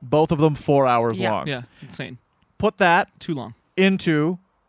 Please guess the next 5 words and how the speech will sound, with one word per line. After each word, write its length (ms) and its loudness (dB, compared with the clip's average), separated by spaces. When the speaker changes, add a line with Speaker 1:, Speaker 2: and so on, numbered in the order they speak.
Speaker 1:
commercials. 560 0
Two 220 4
hours 260 4
of 100 -4
commercials. 560 -8